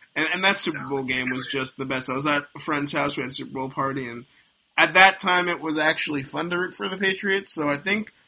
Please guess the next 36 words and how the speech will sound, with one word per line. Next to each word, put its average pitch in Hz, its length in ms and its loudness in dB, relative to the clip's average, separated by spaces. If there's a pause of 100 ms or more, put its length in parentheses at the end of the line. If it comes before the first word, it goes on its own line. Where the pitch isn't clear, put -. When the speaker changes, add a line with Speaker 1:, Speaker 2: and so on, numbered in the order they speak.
(180)
Speaker 1:
despite 160 520 0
living 170 560 -2 (300)
right 151 220 6
outside 160 400 2
of 156 60 0
New 156 100 0
York, 151 380 0
we 147 100 0
were 135 160 -2
all 143 220 0
rooting 151 260 0
for 151 120 -8
the 143 80 -6
Patriots 147 420 -4
over 160 180 -4
the 147 100 -6
Rams. 147 460 -4 (340)
I - 60 -4
think 185 220 -2
we 175 100 6
were 165 80 6
just, 151 240 -2
because 160 140 -2
the 175 80 0
Rams 185 280 2
were 160 380 0
the 139 140 -8 (120)
greatest 151 300 2
show 151 160 0
on 131 140 -2
turf, 131 340 -4
so 143 160 -4
people 131 500 -8 (360)
didn't 147 260 0
really 143 240 -2
wanna, 131 580 -2